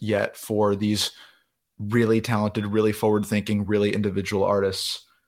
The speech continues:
There is, seems like there is little choice at a certain point, but to either align yourself with negative actors or to wither and just hope for the best later on.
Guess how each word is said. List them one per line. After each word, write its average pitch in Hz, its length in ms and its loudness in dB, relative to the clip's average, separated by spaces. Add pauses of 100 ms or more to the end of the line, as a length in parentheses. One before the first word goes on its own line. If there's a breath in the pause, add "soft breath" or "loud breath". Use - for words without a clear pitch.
(140)
There 104 280 0
is, 101 200 0
seems 131 560 2
like 101 440 -2 (400)
there 101 320 0
is 101 240 0
little 113 340 4
choice 101 680 2 (120)
at 107 100 0
a 104 100 0
certain 101 360 0
point, 110 340 -2 (420 soft breath)
but 107 260 0
to 113 120 -2
either 98 580 2 (300)
align 113 460 4
yourself 127 600 2
with 107 540 -4 (220)
negative 104 640 0
actors 110 680 0 (100)
or 101 260 2
to 95 600 -4 (480)
wither 113 480 0 (400)
and 107 180 -6
just 98 140 -6
hope 107 200 -2
for 107 60 -6
the 104 80 0
best 101 280 0
later 101 260 2
on. 110 260 0